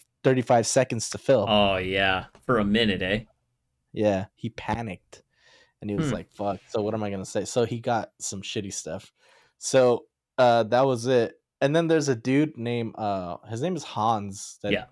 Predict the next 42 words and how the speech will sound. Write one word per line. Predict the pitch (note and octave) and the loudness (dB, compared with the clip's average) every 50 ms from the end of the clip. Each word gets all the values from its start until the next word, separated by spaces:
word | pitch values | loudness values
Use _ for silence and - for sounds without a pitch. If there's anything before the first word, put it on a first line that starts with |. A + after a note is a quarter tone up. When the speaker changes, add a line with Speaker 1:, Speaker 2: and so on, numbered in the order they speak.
| _ G#2+ G#2 | _ -20 -14
Speaker 1:
that | A2+ G#2+ G2 F#2 F2 - - _ _ _ _ _ _ _ _ _ | -10 -8 -8 -8 -8 -10 -14 _ _ _ _ _ _ _ _ _
he | - C3 | -2 -2
appears, | C3 A2+ - - C3 C3+ C3 A#2+ A2+ | -2 -2 0 0 2 2 2 0 -2
a | G#2 G2 | -4 -2
re-, | G2+ G#2 G2 - | -2 -2 -2 -2
he's | - A#2 A#2 A#2 | -4 -8 -6 -4
a | G#2 | -2
regular. | G2+ G2+ G#2 A2 B2 C3 C3 C#3 C#3 A#2 | -2 -2 0 -2 -2 -2 -2 -2 -4 -2
That | G#2+ C3+ C#3+ E3 E3+ D#3 | 0 2 2 2 2 2
dude | D3+ C#3 B2 | 2 0 0
is | G#2+ G#2 | -2 -6
funny. | - - - C3+ C3+ C3+ A#2+ G#2+ | -8 -6 -4 -4 -2 -4 -4 -4
Him | G#2+ C3 C3+ C#3+ D3+ | -4 -2 -2 0 0
and, | D3 C3 B2 A#2 | 0 0 0 -2
um, | A2+ G2+ G2 F#2 F#2 E2 - A#2+ _ _ _ _ _ _ _ _ _ _ _ _ _ _ _ _ _ _ _ _ _ _ _ _ _ _ - | -2 -2 -4 -6 -8 -10 -14 -16 _ _ _ _ _ _ _ _ _ _ _ _ _ _ _ _ _ _ _ _ _ _ _ _ _ _ -14
him, | - - - - C#3+ C#3 C#3+ - | -14 -10 -4 -2 -2 -2 -2 -4
him | - A2+ C#3 C#3 C#3 | -6 -4 -4 -2 -2
and | D3 C#3+ C3 | -2 -2 -2
the | A2+ | -4
main | G#2 G#2+ A2+ A#2+ B2 A#2 | -4 -4 -4 -4 -6 -6
dude, | F#2+ G#2 G#2+ A#2 B2+ C3+ B2+ - - - | -6 -4 -4 -2 -2 -4 -6 -8 -12 -10
uh, | - G#2+ G2 F#2+ F#2 C#2+ | -8 -6 -6 -6 -8 -10
f-, | - - - | -12 -14 -16
to, | - - A#2+ - - | -10 -8 -8 -8 -8
from | - - G#2 F#2+ | -8 -8 -8 -8
To | - A2+ | -10 -12
Kill | - - B2 A#2 G#2 | -8 -6 -4 -4 -4
Tony, | - A#2+ A#2 A#2 B2+ C3+ D3 C#3+ C#3+ _ - - - - | -4 -6 -6 -4 -4 -6 -8 -8 -10 _ -20 -20 -14 -8
Speaker 2:
Yeah. | - G#2 F2+ E2 - | -6 -6 -6 -2 2
Speaker 1:
they | B2+ B2+ | 4 6
always, | B2+ C3 C3+ C#3+ C#3+ C3 A#2+ A#2+ | 6 6 6 4 4 2 0 -2
like, | B2+ A#2+ A2+ | -2 -2 -2
roast | G#2+ G2+ G#2+ A#2 B2+ A#2 - - - | -2 0 0 0 0 -2 -4 -8 -6
each | A2+ - - - - - - | -4 -2 -2 -2 -4 -4 -4
<laughs> | - - - | -4 -2 2
other. | A#3+ C4 F3 - - A3+ G#3 | 2 4 4 4 2 2 4
Like, | D#3+ D#3 D#3 E3 | 4 4 4 2
it's, | E3+ D#3 - - | 0 0 0 0
it's | D#3 D3+ D3 - - | 0 -2 -2 0 0
a | F3+ E3+ D3+ | 2 2 2
tradition | D#3+ - D#3+ C#3+ B2 C3+ C3+ - - E3 C#3+ C#3 | 2 0 -2 0 0 0 0 0 -2 -2 -2 0
now. | C#3 C#3+ D3 D3+ | 2 2 2 2